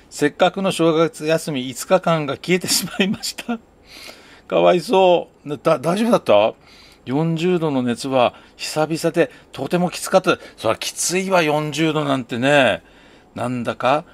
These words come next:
二千二十四年は大変な一年になる気がします。私が言うのもなんですが、こんな時こそ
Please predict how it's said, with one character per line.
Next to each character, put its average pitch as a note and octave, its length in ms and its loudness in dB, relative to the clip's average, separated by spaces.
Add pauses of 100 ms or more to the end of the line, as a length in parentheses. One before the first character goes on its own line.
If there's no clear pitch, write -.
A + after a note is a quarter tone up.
(140)
二 G#2 140 -8
千 B2 260 -4
二 A#2 120 -6
十 A#2 140 -6
四 A2+ 120 -2
年 A2+ 120 -2
は G#2 120 -6
大 G2 260 -8
変 A#2+ 280 -6
な E3+ 120 -2
一 - 160 -8
年 F3+ 140 -2
に E3 60 -2
な D#3+ 100 0
る D#3+ 80 -4
気 D#3 100 -6
が D3 80 -2
し D3 80 -8
ま D3 80 -4
す。 - 240 -12 (380)
私 G#2 320 -8
が G#2+ 80 -4
言 A2+ 160 -4
う - 20 -4
の B2 80 -2
も A2+ 80 -2
な G#2+ 140 -6
ん A#2 40 -6
で B2 80 -8
す B2 120 -10
が、 C3 180 -4 (560)
こ G2+ 140 -10
ん G2+ 100 -8
な G2 140 -6
時 - 200 -12
こ - 120 -10
そ F#2+ 240 -4